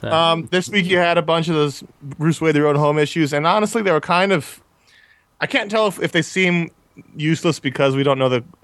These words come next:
Speaker 2: the resolution of the mini, so we don't know why he's doing what he's doing in this, in, which is running around in a weird costume, calling himself the Insider,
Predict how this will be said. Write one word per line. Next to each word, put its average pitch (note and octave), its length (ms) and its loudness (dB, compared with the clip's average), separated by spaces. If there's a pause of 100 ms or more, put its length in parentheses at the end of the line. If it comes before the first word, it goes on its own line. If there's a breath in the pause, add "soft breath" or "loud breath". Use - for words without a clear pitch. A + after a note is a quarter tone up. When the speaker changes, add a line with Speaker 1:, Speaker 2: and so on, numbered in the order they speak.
Speaker 2:
the B2 220 0
resolution B2+ 500 0
of A2 140 0
the A2 120 0
mini, A#2 280 2
so A#2 120 -2
we A2+ 40 2
don't A2+ 100 2
know A2 100 2
why G#2 260 2
he's G#2+ 100 -2
doing A2+ 160 -2
what G#2+ 100 0
he's G#2+ 80 0
doing A2+ 280 0
in A#2 80 -2
this, A2+ 180 -2
in, A2+ 300 -2
which A#2 140 0
is A2 120 0
running A2+ 200 2
around A2 200 2
in A2 60 2
a G#2+ 40 4
weird G#2+ 300 0
costume, A2 320 0
calling A2 180 0
himself A2 300 -2
the - 160 -4
Insider, C3+ 680 0